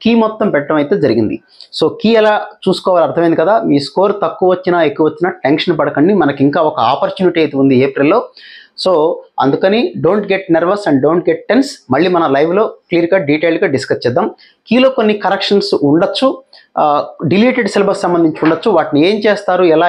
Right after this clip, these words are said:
ఏంటి అనేది ఇంకొక వీడియోలో మీతో నేను discuss చేస్తాను. ఫైనల్గా మనకి మీరెవరు question ఛాలెంజింగ్ పెట్టాల్సిన అవసరం ఏం లేదు. పెట్టుకోవాలంటే పెట్టుకోండి. ఒక క్వశ్చన్కి టూ హండ్రెడ్ రూపీస్ పే చేసి మన question challenge చేయొచ్చు, లేదా అన్ని కాలేజీల వాళ్ళు చేస్తారు, మాలా మేము కూడా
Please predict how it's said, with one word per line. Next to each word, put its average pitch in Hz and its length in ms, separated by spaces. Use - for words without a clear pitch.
ఏంటి 151 200
అనేది 170 180
ఇంకొక 165 340
వీడియోలో 185 340
మీతో 156 220
నేను 131 160
discuss - 300
చేస్తాను. 156 300
ఫైనల్గా 165 460
మనకి 131 280
మీరెవరు 185 400
question 214 340
ఛాలెంజింగ్ 190 440
పెట్టాల్సిన 151 400
అవసరం 147 300
ఏం 147 120
లేదు. 190 220
పెట్టుకోవాలంటే 180 520
పెట్టుకోండి. 180 400
ఒక - 160
క్వశ్చన్కి 180 380
టూ 170 100
హండ్రెడ్ 160 260
రూపీస్ 147 280
పే 143 160
చేసి 147 260
మన 143 100
question 185 340
challenge 165 320
చేయొచ్చు, 147 300
లేదా 220 180
అన్ని 180 260
కాలేజీల 180 340
వాళ్ళు 170 220
చేస్తారు, 160 340
మాలా 156 220
మేము 165 220
కూడా 160 120